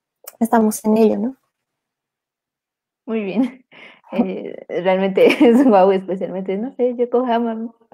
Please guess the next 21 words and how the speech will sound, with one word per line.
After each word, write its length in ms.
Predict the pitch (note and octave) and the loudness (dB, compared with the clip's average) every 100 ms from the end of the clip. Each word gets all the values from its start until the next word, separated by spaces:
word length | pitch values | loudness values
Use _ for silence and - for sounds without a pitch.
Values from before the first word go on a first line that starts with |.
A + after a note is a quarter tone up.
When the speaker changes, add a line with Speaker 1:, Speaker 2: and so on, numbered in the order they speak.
| - - | -20 -14
Speaker 2:
Siempre 240 | - B3+ G3+ | -8 -6 -4
quería 220 | G#3+ G3 | -4 -4
conocer 260 | G#3 G#3 | -6 -6
Yokohama, 540 | G3 G3 G#3+ G#3 G#3 G#3 | -6 -6 -6 -6 -4 -4
es 100 | G#3 | -4
como 220 | G#3+ G3+ | -6 -8
que 80 | G#3+ | -10
yo, 160 | G#3+ | -8
<laughs> 2250 | A#3 D#4 C4 C4+ D4+ E4 - - F4+ F4 F4+ - _ A5+ D#5+ - D5 D4+ - C#4 C#4+ B3 | -2 0 2 2 0 -2 -18 -6 -4 -4 -8 -10 _ -4 -4 0 2 2 2 2 2 2
realmente 440 | A#3+ B3+ A#3+ B3 A#3+ | 4 4 4 4 4
ahí 60 | |
fue 180 | A#3+ A#3+ | 4 4
como 180 | A#3+ G#3 | 2 0
que 80 | A3 | 0
la 60 | |
espinita, 640 | G#3+ A#3 G#3+ G#3 - G3+ G3+ | 0 -2 -10 -12 -6 -8 -8
¿por 120 | B3 | -14
qué 80 | D#4 | -16
dijo 200 | C#4 A3+ | -16 -18
Japón 500 | G#3 - F#3 A3 B3+ | -18 -12 -10 -10 -10
ahí? 360 | B3 C4 - | -10 -12 -18